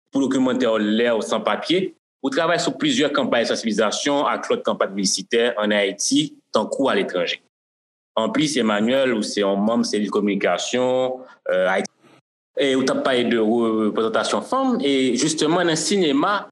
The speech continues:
euh, Jan relasyon, j-, fason dekri fanm trè pwoblematik, gen pil atitid, a konpòtman ki karèman seksis nan jan istwa yo rakonte. Èske gen kèk kliche patikilye ou ka pataje ak moun yo,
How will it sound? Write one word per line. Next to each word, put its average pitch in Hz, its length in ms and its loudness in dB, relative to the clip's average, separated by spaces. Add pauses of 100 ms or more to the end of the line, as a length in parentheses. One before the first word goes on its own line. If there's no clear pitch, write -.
(400)
euh, 123 280 2 (800)
Jan 214 540 0
relasyon, 180 760 0
j-, 117 220 -4 (380)
fason 160 360 0
dekri 190 320 0
fanm 151 300 -2
trè 143 160 -2
pwoblematik, 120 920 -2
gen 120 320 -2
pil 147 460 0 (540)
atitid, 139 760 -2
a 113 100 0
konpòtman 131 680 0
ki 127 220 -10
karèman 143 500 0
seksis - 680 -2
nan 113 180 0
jan 117 160 0
istwa 117 320 0
yo 120 180 0
rakonte. 98 520 -4 (640)
Èske 151 320 0
gen 185 180 0
kèk 214 260 -2
kliche 139 480 0
patikilye 120 580 -2
ou 120 80 0
ka 123 80 0
pataje 110 400 0
ak - 160 -4
moun 107 200 2
yo, 117 180 0